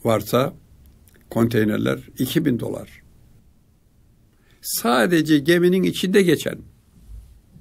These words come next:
konteynerden alınan. Bu para şu anda İngiltere'ye akıyor. Niye? Kanalın hisselerinin çoğunluğu İngiltere'nin elinde.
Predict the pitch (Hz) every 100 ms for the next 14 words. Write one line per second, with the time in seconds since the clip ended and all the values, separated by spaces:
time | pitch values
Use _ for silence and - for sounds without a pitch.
0 | - - - _ _ _ _ _ _ _
1 | - 131 135 147 147 156 170 175 139 113
2 | - - - - _ _ _ _ _ _
3 | _ _ _ _ _ _ _ _ - 190
4 | 226 220 160 - 202 185 156 156 165 160
5 | 208 202 123 120 - - - _ _ _
6 | _ _ _ _ 143 165 165 208 - -
7 | _ - 160 165 147 131 156 156 127 123
8 | 117 160 208 - _ _ - - 143 135
9 | 147 156 147 139 135 131 139 78 69 69
10 | -